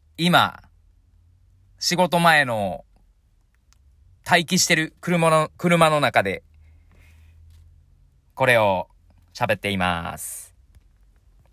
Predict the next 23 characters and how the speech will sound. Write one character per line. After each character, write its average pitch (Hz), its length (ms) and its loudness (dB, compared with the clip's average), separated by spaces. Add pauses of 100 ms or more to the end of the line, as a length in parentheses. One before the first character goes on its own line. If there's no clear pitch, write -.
(960)
こ - 160 4
の 202 120 6
ラ 196 140 6
ジ 156 160 -4
オ 110 120 -2
で 101 120 4
は、 90 240 2 (1300)
僕 131 240 4
の 147 100 4
技 185 140 2
術 131 220 -4
の 113 120 2
向 165 260 4
上 160 220 4
の 147 140 2
た 147 100 4
め 123 120 0
の 92 140 -2
朗 107 200 2
読、 95 440 -2 (1600)
そ 139 140 4
れ 143 100 6
と 139 200 6